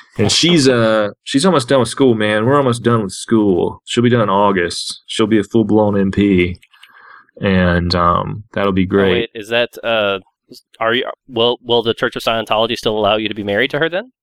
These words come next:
Speaker 1: <laughs>
Speaker 2: If she's an M P, you're supposed to scrub the M Ps out of your life.
Speaker 1: Oh, <laughs> wait, wait.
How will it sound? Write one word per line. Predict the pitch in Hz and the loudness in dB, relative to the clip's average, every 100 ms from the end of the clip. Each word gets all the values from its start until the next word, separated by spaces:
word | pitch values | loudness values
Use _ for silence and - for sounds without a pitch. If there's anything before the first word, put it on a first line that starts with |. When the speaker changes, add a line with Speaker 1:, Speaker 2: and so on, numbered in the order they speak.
| _ - | _ -4
Speaker 1:
<laughs> | - - - - - - 120 | -2 -2 -6 -10 -12 -8 -6
Speaker 2:
If | |
she's | 131 120 | -4 -2
an | 120 | -2
M | 123 151 | -2 -2
P, | 165 | -2
you're | 123 | -2
supposed | - 151 - | 0 -2 0
to | 127 | -6
scrub | - 131 | 0 0
the | 127 | 0
M | 113 | -4
Ps | 110 131 104 | -4 -2 0
out | 92 | -2
of | |
your | 90 | 0
life. | 131 90 - - | -2 -2 -6 -2
Speaker 1:
Oh, | 160 180 | 2 2
<laughs> | 135 | 2
wait, | 165 | 0
wait. | 147 - 196 | 0 -4 -6